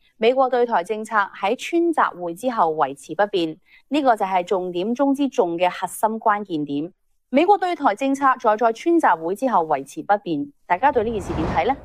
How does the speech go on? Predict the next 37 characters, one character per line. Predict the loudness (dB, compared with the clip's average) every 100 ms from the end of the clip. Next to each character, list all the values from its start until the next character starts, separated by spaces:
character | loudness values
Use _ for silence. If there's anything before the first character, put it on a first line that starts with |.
| -20 _ -2
另 | 2
外， | 2
我 |
哋 | 2
睇 | 0 0
到 | 0 0
隨 | -2 -2 -2
行 | -4
嘅 | -4 -2
呢 | 0
個 | 0 0
財 | -2 -6
政 | -4 -6 -2
部 | -2
長 | -2 -2
貝 | -2
森 | -2 -2
特 | -4 -4
呢， | -4
今 | -2
日 | -2 -2
都 | -6
表 | -4 -6
示 | -6 -6
咗 | 0 0
話， | 2 0
川 | -2 -2
普 | 0
總 | -2 -4
統 | -6 -6
將 | -2 -2
會 |
喺 | -2 -2
未 | -2
來 | -4 -4
幾 |
日 | -2